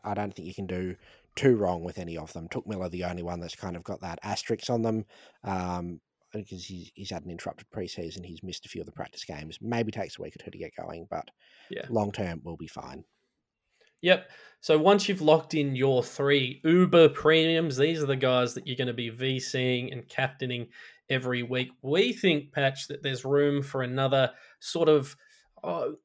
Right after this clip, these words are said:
Speaker 2: the guy who we think's gonna take the next step from premium to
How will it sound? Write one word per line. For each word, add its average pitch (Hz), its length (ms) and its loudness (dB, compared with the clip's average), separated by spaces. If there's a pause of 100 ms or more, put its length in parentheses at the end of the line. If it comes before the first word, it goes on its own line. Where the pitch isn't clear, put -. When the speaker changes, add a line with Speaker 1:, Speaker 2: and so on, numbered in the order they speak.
Speaker 2:
the 160 160 -2
guy 190 240 10
who 170 200 6
we 151 140 2
think's 170 420 -2
gonna 151 220 0
take 143 260 0
the 147 60 0
next 135 300 -2
step 127 340 -2
from 123 160 -12
premium 143 520 2
to - 120 -10